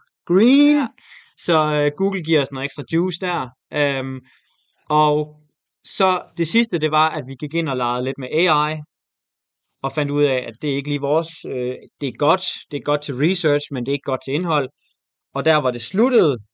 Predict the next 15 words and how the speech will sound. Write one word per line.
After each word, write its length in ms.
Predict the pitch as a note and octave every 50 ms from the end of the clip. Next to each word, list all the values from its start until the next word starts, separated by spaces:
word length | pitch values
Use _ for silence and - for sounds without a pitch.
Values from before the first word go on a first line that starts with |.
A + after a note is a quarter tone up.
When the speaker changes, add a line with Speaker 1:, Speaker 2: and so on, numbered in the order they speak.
| _ _ _
Speaker 1:
det 80 | - C3+
med 100 | B2+ A2+
sidste 320 | - - G#3+ A#3 A3 F#3
episode, 280 | D#3 C#3 B2+ - D#3+ D#3
episode 240 | D3 D3+ - C3+ C#3+
ni, 140 | E3+ F#3 F3
det 140 | D3 D#3+
var, 160 | C#3+ D3+ C#3+ C#3
at 120 | C#3 B2
vi 80 | B2+ C3+
gik 180 | C3+ C#3 C3
ind 120 | E3 E3+ D#3+
og 80 | D3+ B2
viste 360 | C3+ D3+ E3 F3+ E3 - -
jer, 140 | C3+ G#2+ G#2+